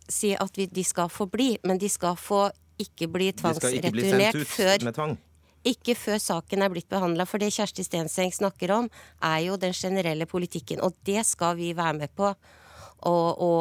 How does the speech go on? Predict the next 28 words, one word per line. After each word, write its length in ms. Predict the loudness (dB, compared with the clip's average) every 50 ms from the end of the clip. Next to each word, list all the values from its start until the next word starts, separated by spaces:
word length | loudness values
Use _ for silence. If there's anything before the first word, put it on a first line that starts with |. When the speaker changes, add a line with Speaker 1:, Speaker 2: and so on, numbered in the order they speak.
| 2 2
Speaker 1:
at 100 | -2 -2 0
der 240 | 0 0 2 2 0
må 180 | 0 -2 -2 -4
det 100 | -4 -6
strammes 460 | -6 -2 0 0 0 0 0 -2 -2 0
inn, 240 | 0 0 2 2
og 100 | 2 0
det 80 | 0 -2
skal 200 | -4 -4 -4 -2
være 400 | 0 0 0 0 0 -2 -2 0 2 2
en 160 | 2 2 2 0 -2
streng 400 | -6 -6 -4 -2 -2 0 0 0
og 80 | 0 0
rettferdig 400 | -2 -2 -2 -4 -4 -2 -4 -6
asylpolitikk. 680 | -4 -4 -4 -4 -4 -4 -6 -4 -4 -6 -8 -8 -10 -18 -20 -20 -20 -20 -20 -20 -20 -4 0
Men 200 | 2 2 2 2 0 0
la 200 | 2 4 4 4
oss 160 | 2 0 -2 0
nå 220 | 0 0 0 0 -4 -8 _ _ _ _ _ -6
sette 500 | -4 -2 -2 -2 -4 -4 _ -2 -2 0 0 2
en 140 | 2 2 2
midlertidig 480 | 0 0 -2 -6 -4 -4 -6 -4 -4
stopp 260 | -4 -2 -2 -2 -2 -2 -8 _ _ 0
inntil 480 | 2 2 2 0 -4 -2 0 0 0 2
vi 80 | 0
har 80 | 0 0
behandlet 460 | 0 0 0 0 0 0 0 -2 -2
saken. 460 | -2 -2 -2 -2 -2 -2 0 0 -2